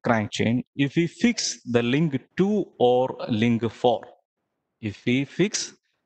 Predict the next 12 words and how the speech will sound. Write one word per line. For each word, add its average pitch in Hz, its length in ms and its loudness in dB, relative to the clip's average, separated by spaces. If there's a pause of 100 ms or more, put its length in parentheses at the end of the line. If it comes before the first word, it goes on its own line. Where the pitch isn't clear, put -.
the 113 100 2
link 180 360 2 (140)
two 139 200 2 (100)
or 120 220 2
link 117 380 0
four, 147 360 -2
we 110 100 0
will 110 140 0
get 147 340 -2
the 113 140 -2
second 160 400 0
inversion 117 500 0